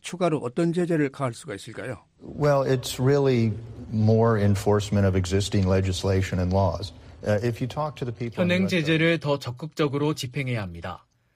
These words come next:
Speaker 3: 제재를 다루는 미국 정부 인사들과 대화를 하다 보면 이런 말을 듣습니다. 지난 십 년 혹은 그 이상의 기간 동안 지금 당장 제재를 가할 수 있는 북한, 중국,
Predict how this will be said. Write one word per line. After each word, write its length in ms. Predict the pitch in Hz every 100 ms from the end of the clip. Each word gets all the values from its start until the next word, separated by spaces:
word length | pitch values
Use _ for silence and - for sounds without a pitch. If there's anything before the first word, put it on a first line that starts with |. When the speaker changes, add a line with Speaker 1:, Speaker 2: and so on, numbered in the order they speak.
| _ _ _
Speaker 3:
제재를 420 | - 151 170 175
다루는 580 | 175 165 165 165 170 170
미국 280 | 135 131 147
정부 300 | 147 143 147
인사들과 680 | 139 127 123 123 113 135 135
대화를 420 | 120 117 143 147
하다 200 | 139 131
보면 440 | 120 117 123 131 127
이런 240 | 143 147
말을 220 | 135 120 117
듣습니다. 600 | 101 - 92 90 95 - _ _ _ _ _
지난 280 | - 151 170
십 160 | 165 175
년 260 | 160 120 85 -
혹은 300 | 160 185 185
그 120 | 185
이상의 500 | 156 151 147 151 156
기간 340 | - 135 127
동안 360 | 123 113 92 90 -
지금 300 | 151 165 156
당장 480 | 143 139 151 156
제재를 420 | 151 131 151 170 160
가할 180 | 156
수 140 | 143 139
있는 400 | 131 135 156 160 -
북한, 400 | - - 113 - _
중국, 420 | - 151 143 131